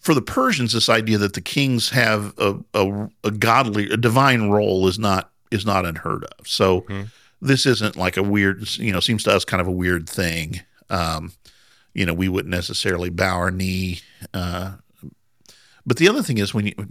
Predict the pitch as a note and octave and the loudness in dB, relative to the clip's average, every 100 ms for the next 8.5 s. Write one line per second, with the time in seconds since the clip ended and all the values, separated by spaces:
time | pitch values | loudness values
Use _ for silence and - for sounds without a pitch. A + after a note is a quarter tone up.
0 | - - - - G2 F#2+ E2+ D#2+ F#2 E2+ | -14 -12 -8 -4 0 0 0 0 -2 -2
1 | D#2+ _ _ _ - G2 G2 F2+ F2+ F#2 | -6 _ _ _ -2 2 2 2 -2 -2
2 | F2+ F2+ F2 E2+ F2 F2 - E2+ - E2 | -2 -2 -2 -4 -8 -12 -16 -16 -14 -14
3 | - _ _ _ _ _ _ _ _ G2+ | -16 _ _ _ _ _ _ _ _ -2
4 | F2 - G2 F#2+ F2 F#2 B2 C3+ - C3+ | -2 -2 -4 -4 -8 0 2 2 0 2
5 | D3 C#3+ C3 A2+ G2 - - - - - | 4 6 6 6 2 -4 -16 -20 -20 -20
6 | - - - _ - - C3+ C#3+ A#2 B2+ | -20 -20 -20 _ -8 -4 -2 0 0 2
7 | B2+ D#3 A#3 G3+ G#3+ - - C3 E3 G3 | 4 4 4 4 2 2 2 4 6 6
8 | F3 C3+ B2+ B2 B2+ | 6 6 4 4 0